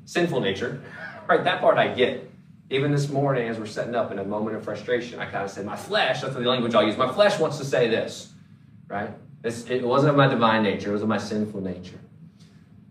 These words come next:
But it says that we will become partakers of the divine nature, and as this happens, everything about you changes.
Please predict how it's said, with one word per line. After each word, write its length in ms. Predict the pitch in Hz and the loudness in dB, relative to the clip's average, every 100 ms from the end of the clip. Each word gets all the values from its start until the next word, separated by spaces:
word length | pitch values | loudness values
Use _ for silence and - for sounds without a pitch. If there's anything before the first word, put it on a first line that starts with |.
| _ - - | _ -20 -2
But 300 | - - - | 4 4 2
it 80 | 156 | -6
says 240 | 147 185 - | 4 4 6
that 100 | 160 | 6
we 80 | |
will 100 | 160 | 6
become 540 | 156 143 - 233 254 - | 6 2 4 6 6 4
partakers 520 | 143 139 165 240 156 | 2 4 0 0 -4
of 60 | 107 | -4
the 40 | |
divine 300 | 101 101 139 | -2 0 0
nature, 360 | 101 95 - - | 0 -2 -6 -10
and 160 | 139 143 | -6 0
as 240 | 175 208 | 4 4
this 140 | 214 - | 2 0
happens, 420 | 143 135 131 131 - | -2 -2 -4 -8 -4
everything 420 | 160 202 208 190 | 0 0 -2 -2
about 340 | 151 123 120 - | -2 -2 -2 -6
you 100 | 107 | -10
changes. 720 | - 98 98 95 95 - - | -12 -12 -12 -14 -18 -20 -20